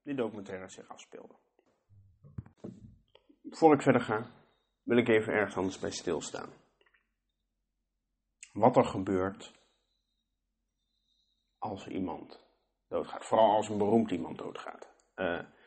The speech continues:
en hoe ik dan ben opgegroeid met dat beeld van die Kennedys. Want zoals ik zeg, ik heb het niet zelf meegemaakt. Maar dus twintig jaar later,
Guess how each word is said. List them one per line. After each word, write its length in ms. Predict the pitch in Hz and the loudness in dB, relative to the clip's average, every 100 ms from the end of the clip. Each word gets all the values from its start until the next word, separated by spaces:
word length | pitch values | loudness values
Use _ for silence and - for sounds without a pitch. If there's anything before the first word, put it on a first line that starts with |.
| - _ _ _ _ _ _ _ _ | -20 _ _ _ _ _ _ _ _
en 140 | 110 | -2
hoe 180 | 110 117 | 2 2
ik 60 | 107 | 2
dan 420 | 104 98 90 92 | 2 0 -2 -4
ben 160 | 101 | -2
opgegroeid 360 | - - - 87 | -2 -2 -2 -2
met 120 | 90 | -2
dat 180 | 98 95 | -4 -2
beeld 280 | 104 101 98 | 0 0 -2
van 460 | - 98 92 82 - _ _ _ _ _ - - - | -2 0 -2 -4 -12 _ _ _ _ _ -14 -14 -10
die 160 | 98 | -8
Kennedys. 360 | - 110 104 80 | -4 -4 -4 -4
Want 240 | 87 - | -8 -8
zoals 220 | - 98 98 | -4 -4 -2
ik 60 | |
zeg, 200 | 120 107 | -2 -2
ik 80 | - | -2
heb 140 | 98 | -4
het 100 | 104 | -2
niet 120 | 104 - | -4 -2
zelf 200 | 92 92 | -4 -2
meegemaakt. 640 | 104 123 104 82 78 - | -2 -2 -4 -8 -10 -10
Maar 280 | 95 92 87 - - - - - | -10 -8 -12 -20 -20 -20 -20 -18
dus 160 | - - | -14 -6
twintig 260 | 110 98 - | -4 -2 -2
jaar 160 | 92 | 0
later, 540 | 92 101 113 82 - | 2 2 0 -4 -10